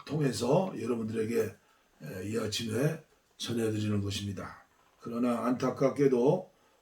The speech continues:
어, 한국에서는 성공회와 한국 정교회만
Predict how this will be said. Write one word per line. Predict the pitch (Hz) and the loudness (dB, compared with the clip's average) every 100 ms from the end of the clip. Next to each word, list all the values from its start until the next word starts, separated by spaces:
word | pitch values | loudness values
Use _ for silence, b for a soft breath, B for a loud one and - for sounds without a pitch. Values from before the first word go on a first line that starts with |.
| - | -16
어, | 110 | -8
한국에서는 | 113 143 147 139 139 135 160 117 - - _ - | -2 4 6 8 8 8 6 4 0 -12 _ -12
성공회와 | - - 170 175 156 151 143 139 135 110 - - - _ _ _ _ | -8 -2 2 4 8 10 10 8 8 6 4 2 -8 _ _ _ _
한국 | - 139 156 151 143 156 - | -6 2 4 6 6 4 0
정교회만 | - 120 139 147 139 143 139 135 135 156 190 196 | -6 2 6 8 10 10 10 10 8 6 6 2